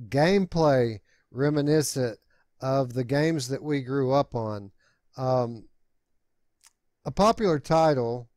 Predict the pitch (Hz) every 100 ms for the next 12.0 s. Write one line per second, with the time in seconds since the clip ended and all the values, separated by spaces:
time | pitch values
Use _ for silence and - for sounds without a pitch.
0 | _ _ _ _ _ 127 120 120 127 -
1 | 143 151 170 160 135 131 _ 143 170 175
2 | 147 151 147 135 135 127 135 131 123 123
3 | 123 123 120 123 113 _ _ _ 139 139
4 | 120 139 170 170 151 160 151 143 131 139
5 | 147 151 135 127 123 120 120 139 135 120
6 | 135 135 127 123 117 143 135 117 107 -
7 | _ _ 131 123 147 139 135 127 123 -
8 | 131 117 131 135 - 107 95 _ _ _
9 | _ 180 208 233 196 170 147 160 147 135
10 | 165 196 214 - 170 165 151 139 127 -
11 | 160 151 139 131 127 123 - 135 131 120